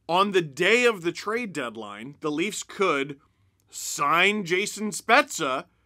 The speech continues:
and he could be a player for the Toronto Maple Leafs for the rest of the year. I'm just,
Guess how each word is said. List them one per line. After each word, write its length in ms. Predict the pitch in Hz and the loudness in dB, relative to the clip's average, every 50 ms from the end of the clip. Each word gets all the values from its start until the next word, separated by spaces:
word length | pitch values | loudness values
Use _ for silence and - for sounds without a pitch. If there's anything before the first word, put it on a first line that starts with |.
| _ _ _ _ - | _ _ _ _ -10
and 140 | - 151 156 | -10 -8 -4
he 160 | 160 185 190 | -4 -6 -4
could 180 | 190 208 170 147 | -4 -8 -6 -4
be 440 | 170 180 180 180 185 185 185 175 _ _ _ _ _ _ _ - | -2 -2 0 0 0 -2 -4 -8 _ _ _ _ _ _ _ 0
a 120 | 151 175 175 | 0 0 0
player 640 | 175 - - 135 170 240 339 285 156 123 131 151 | 0 -8 -6 0 2 2 2 2 0 -2 -6 -8
for 140 | 156 - 180 | -6 -8 -12
the 100 | 165 165 | -10 -10
Toronto 360 | 160 - 160 156 156 160 156 | -10 -6 -4 -4 -2 -2 -2
Maple 300 | 143 139 135 131 135 123 | -4 -6 -8 -8 -8 -10
Leafs 200 | 120 123 120 - | -10 -10 -10 -12
for 180 | - - - 131 | -16 -14 -14 -10
the 120 | 123 123 | -8 -8
rest 400 | 117 113 117 120 123 - - - | -8 -6 -8 -8 -8 -10 -12 -12
of 80 | 143 127 | -10 -8
the 80 | 135 | -8
year. 320 | 139 139 147 139 123 - - - | -6 -4 -4 -4 -6 -6 2 4
I'm 200 | - - 339 277 | 4 4 6 2
just, 140 | 330 - | -2 -4